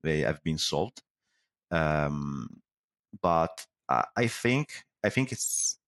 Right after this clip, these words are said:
yeah, it's quite similar to, to Grasshopper, and I think that's good because allows also an easier migration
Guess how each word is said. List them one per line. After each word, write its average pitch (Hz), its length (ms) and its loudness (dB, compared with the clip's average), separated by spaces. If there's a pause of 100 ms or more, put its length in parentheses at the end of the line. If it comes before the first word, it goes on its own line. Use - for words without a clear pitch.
(300)
yeah, 92 260 4
it's - 300 0
quite 135 360 0
similar 82 600 2
to, 73 520 -2
to 90 100 -4
Grasshopper, 82 580 0
and 92 180 0
I 92 40 0
think - 280 -2 (300)
that's - 380 0 (120)
good 98 320 0 (100)
because 85 280 -2
allows 82 420 2
also 87 520 -2 (360)
an 95 160 4
easier 95 320 4
migration 85 800 0